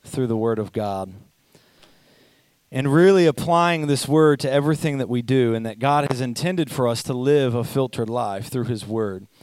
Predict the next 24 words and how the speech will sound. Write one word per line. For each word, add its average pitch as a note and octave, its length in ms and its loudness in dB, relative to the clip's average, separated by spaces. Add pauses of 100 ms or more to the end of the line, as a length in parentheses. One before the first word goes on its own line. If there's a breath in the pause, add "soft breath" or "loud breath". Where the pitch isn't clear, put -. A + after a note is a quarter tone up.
(420 soft breath)
and A#2+ 80 -4
that B2+ 120 -2
He D#3+ 120 2
always F#3 520 6
intended C3+ 400 -4
for B2+ 160 2
us A#2+ 100 0
to - 80 -8
be B2+ 120 0
able B2 120 0
to A#2+ 60 2
walk B2 400 4
this D3 240 -4
out A#2 320 0
and A#2+ 160 -6
to B2 80 -6
use C#3+ 500 0
this A#2 380 -2
to C3 120 -8
guide D3 440 0
us A#2 180 -2
along A#2 300 -2
the A2 80 -4
way. G#2 360 -4